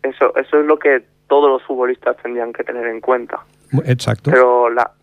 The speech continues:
Speaker 1: pero para, para ser ciertos, muchos futbolistas se dejan guiar más por las, por las fichas que por su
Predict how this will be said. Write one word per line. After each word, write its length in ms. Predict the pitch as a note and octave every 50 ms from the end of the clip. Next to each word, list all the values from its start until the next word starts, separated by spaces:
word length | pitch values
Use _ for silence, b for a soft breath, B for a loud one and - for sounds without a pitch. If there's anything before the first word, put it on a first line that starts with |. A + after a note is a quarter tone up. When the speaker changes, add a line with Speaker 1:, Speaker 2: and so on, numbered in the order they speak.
| _ _ _
Speaker 1:
pero 240 | - B2+ B2 B2 A#2
para, 260 | - B2+ B2 B2 A#2+ - _ -
para 200 | - - - -
ser 140 | - D3 C#3+ - -
ciertos, 360 | - - - _ - C#3 C#3 - _ b b b b b b b _ -
muchos 260 | C3+ B2+ - C3+ C3
futbolistas 540 | - C#3+ C3 C3 C3 B2+ B2 - - C3 -
se 80 | - B2+
dejan 320 | A#2 B2+ B2 - C3+ B2+
guiar 260 | B2 B2 B2+ B2 B2 B2
más 200 | B2+ B2 A#2+ A2+
por 160 | - - A2+ A#2+
las, 220 | A#2 - - - _ _ _ _
por 120 | - B2
las 160 | - A#2 A#2 -
fichas 480 | - - C#3+ C3+ - - B2+ B2 B2+ - _ _ _ _ _ _ _ _ _ _ -
que 100 | C#3 C3
por 280 | - B2 B2 B2 A#2
su 320 | A2+ - - A2+ A2+ -